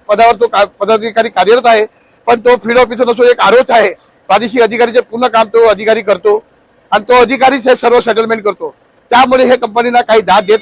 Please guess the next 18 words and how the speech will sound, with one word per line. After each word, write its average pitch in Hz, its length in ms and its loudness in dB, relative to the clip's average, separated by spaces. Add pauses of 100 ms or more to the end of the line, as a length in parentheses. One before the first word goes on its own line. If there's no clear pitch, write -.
नाही 247 220 2 (340)
आणि 208 140 -2
ह्यांना 233 200 0
माहिती 226 260 0
आहे 233 40 -8
की 233 60 0
आमचा 220 240 0
बाप 214 280 0
वरती 208 180 -4
बसलेला 214 340 0
आहे, 202 200 2
त्यामुळे 208 480 -4
आमच्यावर 202 300 0
कोणत्या 196 280 -4
प्रकारची 220 340 -4
कारवाई 208 320 -2
होणार 202 240 -2
नाही, 214 260 -2